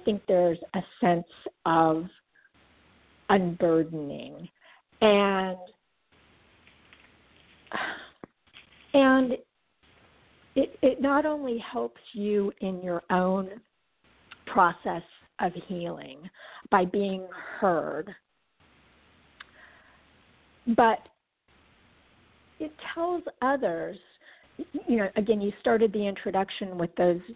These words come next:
with those rain statistics. It tells others that they're not alone. And everyone's had this continuum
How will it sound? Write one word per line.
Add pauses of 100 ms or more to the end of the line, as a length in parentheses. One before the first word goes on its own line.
(120)
with
those
rain
statistics. (1700)
It (180)
tells (220)
others (1700)
that
they're
not
alone. (720)
And (1500)
everyone's
had (100)
this (220)
continuum